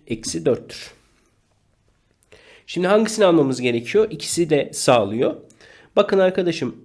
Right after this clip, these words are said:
şimdi şu doğruya göre konuşalım artık. Ee, nedir? Eğer y eşittir iki x artı dört olmuş olsaydı, x'e sıfır verdiğimde y eşittir dört olmuş olacaktı.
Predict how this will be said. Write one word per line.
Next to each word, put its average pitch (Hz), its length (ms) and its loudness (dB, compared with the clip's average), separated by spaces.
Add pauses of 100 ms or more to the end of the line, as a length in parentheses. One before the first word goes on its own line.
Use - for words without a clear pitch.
şimdi 170 280 -4
şu 190 200 -8
doğruya 175 340 6
göre 139 300 2 (100)
konuşalım 101 520 -6
artık. - 460 -8 (580)
Ee, 117 280 0
nedir? 147 420 0 (400)
Eğer 147 460 4
y 143 180 2
eşittir 139 600 -4 (140)
iki 135 260 -4
x 135 220 -8 (100)
artı 113 540 -4
dört 147 340 2
olmuş 113 340 -4
olsaydı, 127 540 -4
x'e - 240 -8
sıfır 139 380 -6
verdiğimde 117 680 -2 (440)
y 143 120 4
eşittir 135 420 0
dört 135 240 2
olmuş 95 280 -6
olacaktı. 92 540 -10